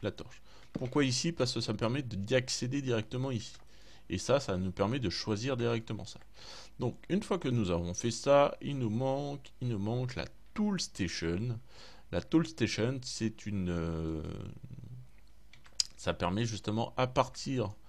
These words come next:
d'une table de craft, donc ceci, de mettre un pattern dessus,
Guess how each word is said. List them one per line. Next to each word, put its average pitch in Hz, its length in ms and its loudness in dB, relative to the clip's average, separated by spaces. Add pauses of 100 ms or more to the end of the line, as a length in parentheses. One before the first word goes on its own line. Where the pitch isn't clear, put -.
(360)
d'une 156 240 4
table 120 280 2
de 107 80 6
craft, - 500 4 (180)
donc - 160 -12
ceci, - 500 -4 (760)
de 123 100 2
mettre 147 280 2
un 117 60 4
pattern 107 320 2
dessus, 127 380 0